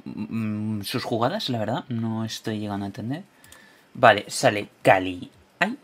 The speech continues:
Shadow, vale. Ice Wind y Payback, que sabes que tengo. O sea, no entiendo su jugada. Ice Wind, vale, le rompo las asas a Urshifu. ¿Qué sentido tiene? Payback, ¿ha metido T R? Ah, no, es que somos más rápidos.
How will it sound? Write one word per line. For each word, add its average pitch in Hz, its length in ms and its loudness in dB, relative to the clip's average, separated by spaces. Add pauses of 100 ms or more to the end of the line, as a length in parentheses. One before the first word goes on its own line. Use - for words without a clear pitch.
(180)
Shadow, 220 440 0 (640)
vale. 247 300 -2 (580)
Ice 117 200 -2
Wind 117 280 -2
y 117 100 -8
Payback, 139 640 -2
que - 80 -8
sabes 127 240 -4
que - 80 -8
tengo. 190 220 -6
O - 1600 -20
sea, 117 300 4
no 123 120 2
entiendo 120 280 0
su 113 160 -8
jugada. 139 400 0 (720)
Ice 131 180 2
Wind, 202 360 -4
vale, 127 280 4
le 123 140 6
rompo 117 240 2
las 117 180 4
asas 113 140 0
a 117 40 0
Urshifu. 185 460 -2 (640)
¿Qué - 80 -12
sentido 107 320 0
tiene? 170 320 2 (720)
Payback, 143 420 10 (200)
¿ha 196 100 12
metido 226 340 12
T 160 200 12
R? 220 260 6 (1080)
Ah, 180 120 8
no, 156 140 6
es 120 80 0
que 139 80 -2
somos 135 160 4
más 104 100 2
rápidos. 98 320 -4